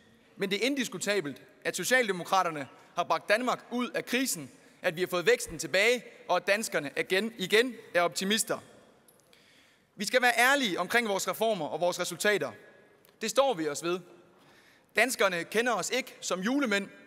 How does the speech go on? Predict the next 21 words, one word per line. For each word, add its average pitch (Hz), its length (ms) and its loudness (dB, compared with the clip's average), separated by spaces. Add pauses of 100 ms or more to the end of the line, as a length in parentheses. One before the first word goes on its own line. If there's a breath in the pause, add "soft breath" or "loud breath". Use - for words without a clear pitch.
(500 loud breath)
De 202 80 -8
kender 247 260 2
os 196 140 2
som 185 140 -4
et 175 80 -6
parti, 247 440 -2 (580 soft breath)
der 170 60 2
er 175 40 4
klar 226 280 2
til 220 320 -2
at 170 80 -6
prioritere 180 560 -2 (120)
for 170 80 0
dem, 202 340 -2 (360)
der 170 60 4
har 190 220 4
det 135 160 -2
sværest. 160 540 -2 (920 soft breath)
Socialdemokraternes 202 1120 0
vigtigste 185 480 -2
opgave 156 500 0